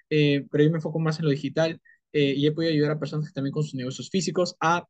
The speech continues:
llevarlos a lo digital y a llegar a millones y miles y millones de personas. Entonces,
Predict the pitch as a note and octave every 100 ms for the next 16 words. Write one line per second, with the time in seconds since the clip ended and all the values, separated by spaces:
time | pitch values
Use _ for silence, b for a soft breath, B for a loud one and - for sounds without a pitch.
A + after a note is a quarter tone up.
0 | _ D3 C3+ C3+ D#3 - C#3 C#3 C3+ C#3
1 | D#3 F#3 - D#3 D#3 D#3+ _ C3+ C3 C3+
2 | C#3+ B2+ C3+ C#3+ D3 D3+ C3+ C3 C3 C3+
3 | - C#3 B2 B2+ C3 B2+ - - A2 -
4 | _ B B - C3+ D3 D#3+ E3